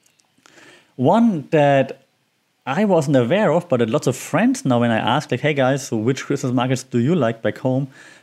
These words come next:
My friends recommended a lot, um, is the Christmas market in Annaberg-Buchholz. I've never been there, but my friend sent me pictures and it looks really idyllic. So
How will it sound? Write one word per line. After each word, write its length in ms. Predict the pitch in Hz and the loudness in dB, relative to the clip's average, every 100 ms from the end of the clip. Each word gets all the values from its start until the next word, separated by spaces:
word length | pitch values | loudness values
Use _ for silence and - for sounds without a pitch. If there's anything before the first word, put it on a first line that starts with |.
| - | -2
My 140 | 123 | -2
friends 440 | 107 - 180 214 143 | -2 -2 0 0 -2
recommended 600 | 135 117 110 196 180 104 | -2 0 0 0 0 0
a 60 | |
lot, 360 | 104 104 147 - _ - - _ _ | 2 2 0 -6 _ -20 -20 _ _
um, 680 | 131 123 120 117 117 117 110 _ _ | 0 2 2 2 2 0 -2 _ _
is 320 | 135 135 131 | 0 2 0
the 80 | - | -2
Christmas 360 | - 165 165 139 | -4 -4 -2 0
market 260 | 135 139 | 0 0
in 120 | 131 117 _ | -2 -4 _
Annaberg-Buchholz. 1200 | 110 175 175 156 151 _ 233 262 - 120 - - _ _ _ _ _ _ _ _ _ _ | -2 -2 -2 -4 -4 _ -2 0 0 -2 -4 -20 _ _ _ _ _ _ _ _ _ _
I've 260 | 139 190 185 | -2 -2 0
never 240 | 196 190 | 0 0
been 220 | - 254 | 4 4
there, 200 | 196 120 | 4 2
but 240 | 113 117 127 | 2 0 2
my 120 | 120 | -2
friend 340 | - 165 196 | 0 0 0
sent 160 | 175 131 | -2 0
me 80 | 131 | -2
pictures 540 | - 214 - 156 156 - - _ | -2 -6 -2 -2 -2 -20 -20 _
and 80 | 180 | -2
it 80 | 165 | 0
looks 240 | 170 - | -2 -4
really 520 | 117 120 175 202 185 175 | -4 0 2 2 2 0
idyllic. 460 | 151 196 139 - _ _ | 0 0 -2 -4 _ _
So 500 | - - 123 120 123 | -8 0 2 2 -2